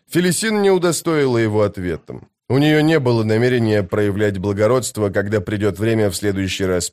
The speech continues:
пить. «Благородство для глупцов. Благородство — роковая ошибка. Я не собираюсь погибать из-за благородства, Боден. Гиборик, наверное, и так уже умирает.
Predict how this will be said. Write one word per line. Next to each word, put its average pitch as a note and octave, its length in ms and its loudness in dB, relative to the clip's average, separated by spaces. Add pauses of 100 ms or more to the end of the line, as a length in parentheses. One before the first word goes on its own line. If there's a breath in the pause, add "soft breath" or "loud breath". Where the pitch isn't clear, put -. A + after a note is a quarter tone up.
пить. - 340 -16 (580)
«Благородство G#3+ 800 0
для F#3 160 -2
глупцов. F#3 580 -4 (460)
Благородство — C#3 880 -2 (200)
роковая C#3+ 680 -2
ошибка. - 640 -10 (360)
Я E3+ 160 -4
не D3+ 120 -2
собираюсь C#3 540 -4
погибать F#2+ 520 -6
из-за F#2 260 -6
благородства, F2 800 -4
Боден. E2+ 460 -8 (540)
Гиборик, F3 600 -6
наверное, D#3 560 -2
и - 140 -8
так - 320 -8
уже F2+ 200 -4
умирает. E2+ 560 -8